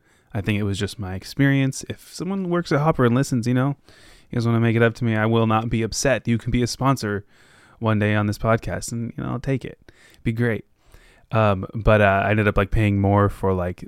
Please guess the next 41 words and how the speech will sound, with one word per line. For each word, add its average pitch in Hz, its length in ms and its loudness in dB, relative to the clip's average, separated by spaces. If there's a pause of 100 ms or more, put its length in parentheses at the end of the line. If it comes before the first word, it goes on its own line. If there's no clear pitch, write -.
their, 95 200 0
like, 90 400 -8
V 104 260 0
I 104 80 2
P 104 220 -4
service, 165 480 0
which - 160 -8
gives 101 180 0
you, 101 80 -2
like, 92 220 -10
twenty-four 104 380 -2
seven 98 260 -6
chat - 240 -10
support. 123 380 -2
They 101 100 -2
respond 98 240 -6
in 98 60 -4
five 90 200 -8
minutes. 117 320 0 (1000)
They 127 200 4
still 107 340 0
haven't 113 240 0
responded 120 480 -2
to 131 60 -4
me. 127 240 -2 (1040)
I 110 100 0
don't 107 160 -2
know 101 580 0
if - 140 -8
anyone 101 200 0
has 98 180 -4
had 98 120 -4
ex-, - 180 -8 (120)
similar 101 280 -2
experience 101 560 -2
or 95 220 -4
that 95 160 -4
was 98 140 -6
just 95 160 -8
my 92 100 -6
luck 95 300 -4